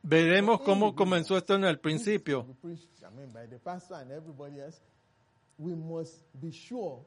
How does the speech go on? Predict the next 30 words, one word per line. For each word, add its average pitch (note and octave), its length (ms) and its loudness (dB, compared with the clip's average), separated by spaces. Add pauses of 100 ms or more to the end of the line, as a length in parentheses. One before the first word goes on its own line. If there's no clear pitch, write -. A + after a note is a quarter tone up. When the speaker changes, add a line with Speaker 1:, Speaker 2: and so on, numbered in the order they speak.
(100)
Speaker 1:
Debemos D#3+ 460 2
Speaker 2:
that F3 120 2
we - 20 -12
Speaker 1:
estar F#3 180 0
Speaker 2:
keep F3 100 -10
the F3+ 60 0
word E3+ 100 -2
Speaker 1:
seguros F#3+ 480 -4 (360)
de D3+ 320 -4
que, D#3 320 -2 (400)
Speaker 2:
in F#3 180 -10 (120)
all A#3+ 300 -8
our C#3+ 280 -12
dealings. C3 680 -16 (400)
Speaker 1:
que D3+ 340 0
Speaker 2:
I - 200 -20
Speaker 1:
creemos E3+ 360 4
la F#3+ 120 6
Speaker 2:
know - 60 -4
Speaker 1:
palabra F#3 340 6
en E3+ 60 0
Speaker 2:
we F3 40 -8
are - 20 -14
Speaker 1:
todo. F#3+ 380 6
Speaker 2:
such - 180 -12
a, E3 120 -8 (640)
it's E3 160 -12
a F3 80 -12
perilous F3 600 -10
time. A#2 120 -20